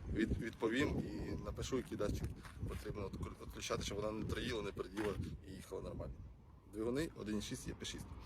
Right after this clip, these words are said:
А в мене стоїть двигун, а, дизельний, один і шість з маркіровкою H D I.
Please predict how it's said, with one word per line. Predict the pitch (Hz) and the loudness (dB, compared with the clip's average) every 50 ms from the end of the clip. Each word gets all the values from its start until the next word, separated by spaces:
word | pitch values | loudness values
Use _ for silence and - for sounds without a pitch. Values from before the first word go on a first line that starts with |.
| - - - - - - - - - - | -6 -6 -6 -6 -4 -4 -2 -2 0 2
А | 98 98 101 - | 2 4 6 10
в | |
мене | 123 156 170 190 170 | 12 12 12 12 12
стоїть | - - - 135 143 156 143 - - - - - - - - - - - - - - - - - - - - - - - - - - - - - - - - - - - - - - - - - - - | 8 8 8 8 8 8 6 2 -2 -6 -6 -8 -8 -6 -6 -6 -6 -6 -6 -6 -8 -6 -4 -4 -2 0 0 0 0 0 0 -2 -4 -6 -8 -10 -14 -14 -14 -14 -14 -14 -14 -12 -12 -10 -10 -10 -6 -2
двигун, | - 104 107 117 117 120 139 156 165 165 156 - - - - - - - - - - - - - - - - - - - - - - - 165 165 - - - - - - - - - - - | 4 6 8 10 12 12 12 12 12 12 8 6 2 -2 -2 -2 -2 -2 -2 -2 -2 -2 0 2 2 2 6 8 8 8 8 10 12 12 12 12 10 4 -4 -4 -4 -2 -2 0 2 4 10
а, | 117 101 98 98 98 | 12 12 12 12 12
дизельний, | 95 107 135 151 147 156 156 151 156 151 151 - - - - - - - - - - | 12 12 12 12 12 12 12 12 12 10 8 4 0 -2 -2 -2 -4 -4 -4 2 4
один | 107 104 113 120 117 | 6 8 10 8 8
і | 110 | 8
шість | - 165 160 | 8 8 8
з | 135 | 10
маркіровкою | 117 107 98 - - 151 139 143 - 131 117 | 8 8 8 10 10 10 10 10 10 6 4
H | 87 98 110 120 117 113 101 | 6 8 8 6 6 6 4
D | 104 | 4
I. | 101 92 | 4 4